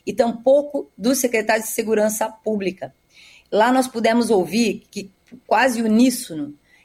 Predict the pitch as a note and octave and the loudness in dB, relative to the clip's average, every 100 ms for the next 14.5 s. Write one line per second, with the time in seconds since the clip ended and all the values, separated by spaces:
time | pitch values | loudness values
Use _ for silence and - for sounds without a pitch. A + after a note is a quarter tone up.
0 | _ - A#3+ A3+ A#3 A3+ A3 A3 A3 G3+ | _ 2 4 4 0 -4 0 -2 0 0
1 | A3+ A#3 - G#3+ G#3 G3 F#3 E3+ F3+ G3+ | 0 0 -2 -2 2 2 2 2 2 4
2 | G#3 G#3 - _ G#3+ G#3+ G#3+ G#3+ G#3 G#3 | 0 -4 -12 _ -8 -2 0 2 2 0
3 | F#3+ F3 F3 F#3 F#3 F3+ E3+ F3+ E3 D#3 | 0 2 2 2 2 0 0 0 0 0
4 | - C3+ C#3 _ _ _ - A3+ A#3+ A#3+ | -8 -16 -20 _ _ _ 0 2 2 0
5 | A3+ G#3+ C#4+ C#4 A#3 A3 G#3+ F#3+ F#3 G#3 | 0 2 2 4 2 0 2 0 2 0
6 | G3+ F3+ - - G3 G3 F#3+ - A#3+ - | 0 -2 -6 -8 -6 -6 -4 -2 -2 -2
7 | G#3+ - A#3+ A#3 A3 A#3 G#3 E3+ D#3 - | -6 -2 -2 0 0 2 2 -2 -4 -12
8 | - G#3 G#3 G3+ F3+ F3 G#3 G3+ F#3+ C3+ | -2 2 2 2 0 0 0 0 -4 -14
9 | C3+ _ _ - F#3+ G3 G3+ - - G3+ | -14 _ _ -12 -10 -8 -10 -12 -10 -10
10 | - F#3 F3 F#3+ F3+ - F#3+ F#3+ F#3 - | -2 -2 0 -2 -2 -2 -2 0 -2 -4
11 | - - - F3 E3+ E3 A#3+ A3+ G3 E3+ | -8 -8 -4 -2 -2 2 2 2 0 0
12 | D#3+ D3 - E3+ A3 A3 A#3+ A3+ A3+ A#3+ | 0 -2 -4 -6 -6 -2 -2 -2 -2 -2
13 | B3+ G#3+ C4 - A3+ A#3+ B3 G#3+ G3 F#3 | 0 0 0 0 0 0 -4 -6 -6 -6
14 | F#3+ F#3 F3 C#3 C3+ | -2 0 -2 -8 -16